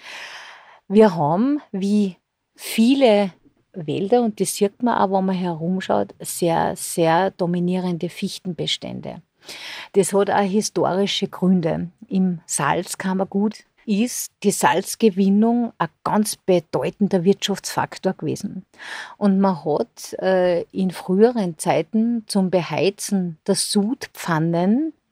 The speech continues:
in den Salinen Unmengen an Holz gebraucht.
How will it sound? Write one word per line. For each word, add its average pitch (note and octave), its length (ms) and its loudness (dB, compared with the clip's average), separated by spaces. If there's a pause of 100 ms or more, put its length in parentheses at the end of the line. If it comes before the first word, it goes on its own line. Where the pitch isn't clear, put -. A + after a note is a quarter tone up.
in F#3 140 -4
den F#3+ 260 -2
Salinen G3+ 720 2 (460)
Unmengen G#3+ 1080 4
an F#3 280 -2
Holz F#3+ 320 0
gebraucht. - 760 -8